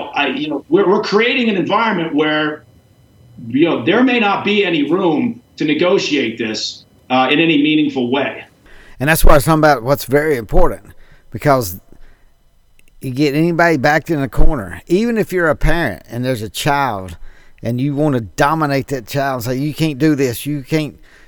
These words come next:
Speaker 2: you know, and, and put all this pressure, you know, "This is my way or the highway." A child, because a human being,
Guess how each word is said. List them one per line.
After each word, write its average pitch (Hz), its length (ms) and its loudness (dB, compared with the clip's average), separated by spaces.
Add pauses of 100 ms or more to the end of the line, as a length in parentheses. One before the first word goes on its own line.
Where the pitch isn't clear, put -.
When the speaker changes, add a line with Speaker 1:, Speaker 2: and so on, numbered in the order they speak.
(120)
Speaker 2:
you 123 100 -6
know, 120 360 -4
and, 117 400 -10
and 107 180 -14
put - 160 6
all 139 160 2
this 135 200 -4
pressure, 135 560 2 (340)
you 120 160 -4
know, 117 260 -2 (140)
"This 117 200 -2
is 107 80 -10
my 147 200 0
way 151 220 2
or 143 40 0
the 131 80 -2
highway." 127 560 -2 (500)
A 107 120 -8
child, 160 680 0 (200)
because 120 320 -4
a 113 80 -4
human 139 440 -6
being, 151 520 -2